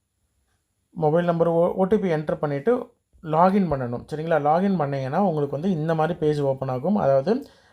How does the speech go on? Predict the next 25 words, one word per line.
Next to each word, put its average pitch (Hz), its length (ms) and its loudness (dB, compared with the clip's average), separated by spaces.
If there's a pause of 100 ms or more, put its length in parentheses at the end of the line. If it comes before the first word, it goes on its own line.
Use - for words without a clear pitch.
(140)
அஹ், 139 220 2
தமிழ்நாடு 170 560 2
இ 151 280 -4
பாஸ். 226 360 2 (240)
இந்த 180 280 -2
இடத்துல 185 140 -2
லாகின் 180 480 2
பண்ணியிருக்கீங்க 156 360 -2
இல்லையா? 165 200 -2
அதனால 170 220 -2
லாக் 147 240 2
அவுட்னு 147 280 0
இருக்கும். 202 360 -4 (400)
அஹ், 143 180 0
நாலு 202 320 4
விதமான, 185 680 0 (360)
அஹ், 131 680 0
ஆப்ஷன்ஸ் 147 280 -6
இருக்கும். 131 280 -4
அதாவது, 139 360 2
நீலகிரி 202 560 2
நீங்க 151 200 -2
போறீங்களா? 135 540 -2
நீலகிரியா? 151 720 0 (180)
அல்லது 147 320 0